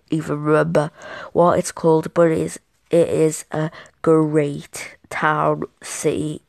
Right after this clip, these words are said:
neighborhood. I don't even know what they call it in Sims four anymore. Please tell me, because it's, I don't know. I'm not the biggest fan of Sims four. Next time we will do a podcast about Sims three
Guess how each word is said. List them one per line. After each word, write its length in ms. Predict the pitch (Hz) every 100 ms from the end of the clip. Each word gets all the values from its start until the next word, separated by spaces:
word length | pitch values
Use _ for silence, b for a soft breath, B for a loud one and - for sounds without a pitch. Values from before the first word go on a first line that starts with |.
| -
neighborhood. 840 | 151 175 151 151 160 156 160 160 - B B B B B
I 80 | 180
don't 180 | 185 170
even 320 | 165 156 151
know 160 | 156 165
what 200 | 165 -
they 120 | 160
call 520 | - - 156 160 160
it 260 | 170 165 - B B B
in 140 | 170 165
Sims 360 | - 185 175
four 360 | - 185 175 -
anymore. 520 | 180 185 185 185 180
Please 460 | - - 175 175 -
tell 360 | - 165 160
me, 260 | 165 160 165 B B B -
because 560 | 143 - 147 - - -
it's, 500 | - _ - - - - _ _ _
I 140 | 151 151
don't 320 | 139 - -
know. 240 | - 78
I'm 240 | - 156 156
not 220 | - -
the 100 | 151
biggest 340 | 139 - 160
fan 220 | - 95
of 100 | 85
Sims 300 | - 170 151
four. 320 | - - - - B B -
Next 260 | 143 -
time 320 | - 82 78 - -
we 140 | 160
will 180 | 160 90
do 240 | - 160 170
a 80 |
podcast 500 | - 160 156 170 -
about 240 | - 147 -
Sims 360 | - 156 156
three 360 | - - 156